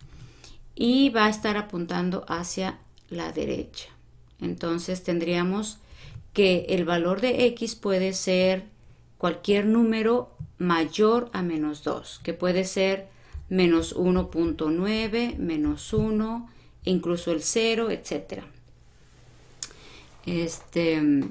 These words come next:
ahora vamos a hacer ese mismo, pero que quede positivo, aunque bueno, con el mismo resultado no quedaría positivo, creo. Déjenme ver los comentarios. Mm.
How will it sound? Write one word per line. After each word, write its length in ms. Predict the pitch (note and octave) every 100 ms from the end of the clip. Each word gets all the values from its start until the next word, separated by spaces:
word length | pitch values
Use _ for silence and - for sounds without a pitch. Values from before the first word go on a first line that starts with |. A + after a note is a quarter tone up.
| - _ _ _ - -
ahora 260 | F#3+ G#3+
vamos 280 | B3 A#3+ B3
a 40 |
hacer 380 | A#3 A#3 A3 - - -
ese 280 | A3 A#3+ C#4
mismo, 480 | C4+ C4+ B3 C#4
pero 260 | C4+ G#3+ F#3+
que 140 | F#3+
quede 260 | F3+ G#3+ A#3
positivo, 1080 | A#3 G3+ F#3 F#3 F3+ - A3+ G#3+ A#3 A#3+ A#3
aunque 200 | F#3+ F#3
bueno, 300 | G3 G3+ G3+
con 120 | G3
el 60 | F3+
mismo 260 | F#3+ G#3
resultado 500 | G3+ F#3+ F#3 G3+ G3+
no 160 | G3 G3
quedaría 360 | G3+ F#3+ F#3 F3+
positivo, 600 | F#3+ F#3 F3+ F3+ F3+ F3+
creo. 220 | - F3+ F3 - - - - - - - - -
Déjenme 380 | G#3+ G#3 A3+ A3
ver 80 | G#3+
los 160 | G3
comentarios. 840 | - F#3 F3 F3 F#3 F3 F3 F3 -
Mm. 340 | - G#3+ G#3